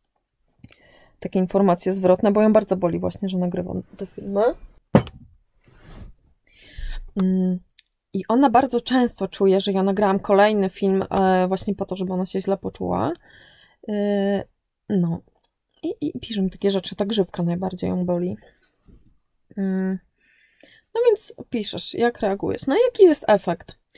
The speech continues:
No ja oczywiście odpisuję tej pani, e, regularnie, o ile mogę, bo ona często mnie blokuje też,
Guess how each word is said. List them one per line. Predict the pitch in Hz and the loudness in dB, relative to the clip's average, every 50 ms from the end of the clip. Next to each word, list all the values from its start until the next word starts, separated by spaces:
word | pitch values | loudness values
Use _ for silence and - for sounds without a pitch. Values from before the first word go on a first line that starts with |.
| - - - - _ _ | -20 -20 -20 -20 _ _
No | - 269 | 0 0
ja | 359 466 | 2 2
oczywiście | 480 - 381 339 - - | 0 -2 -4 -2 -2 -2
odpisuję | - 277 - 277 - - 269 262 254 | -2 -2 -2 -4 -2 0 0 2 2
tej | 214 214 214 | 0 0 0
pani, | - 202 185 180 185 196 190 196 214 226 247 262 - _ _ _ _ _ _ _ _ - | 2 2 2 2 2 2 0 0 -2 -2 -4 -6 -10 _ _ _ _ _ _ _ _ -8
e, | 196 190 190 190 | -6 -4 -2 -2
regularnie, | 190 196 185 190 190 190 185 175 175 175 185 185 180 180 175 170 175 180 190 226 285 370 - _ _ _ _ _ _ _ _ _ _ _ _ _ _ _ _ _ _ _ _ _ _ _ _ - | -2 -2 0 0 2 2 2 2 0 0 -2 -2 -2 -2 -2 0 -2 -2 -2 -2 -4 -6 -10 _ _ _ _ _ _ _ _ _ _ _ _ _ _ _ _ _ _ _ _ _ _ _ _ -10
o | - 202 | -4 -2
ile | 196 196 190 196 | 0 0 2 2
mogę, | 190 185 175 175 175 180 180 180 180 180 190 208 226 | 2 2 0 0 0 0 0 2 2 2 0 0 -2
bo | 226 | -2
ona | 196 190 185 | -4 -4 -4
często | 185 190 185 - - 185 | -4 -6 -8 -4 -4 -2
mnie | 185 180 | 0 0
blokuje | 175 180 185 185 - - 190 170 151 - | 0 -2 -4 -4 -4 -4 -4 -4 -4 -6
też, | - - 85 - - 226 - - - - - | -8 -10 -10 -10 -8 -10 -12 -10 -10 -12 -12